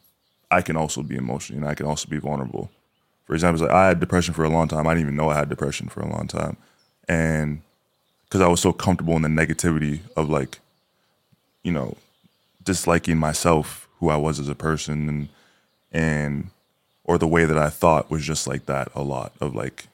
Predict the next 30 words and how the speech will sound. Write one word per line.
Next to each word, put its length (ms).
not 380
really 160
self-confident. 800
And 280
I 60
was 140
always 220
thinking 300
the 80
negative, 420
and 100
I 100
was 140
always 220
down. 300
And 100
it 40
wasn't 260
until 300
I 100
wanted 540
to 220
get 200
better, 360
'cause 120
I 80
didn't 240
wanna 220
get 180
better. 320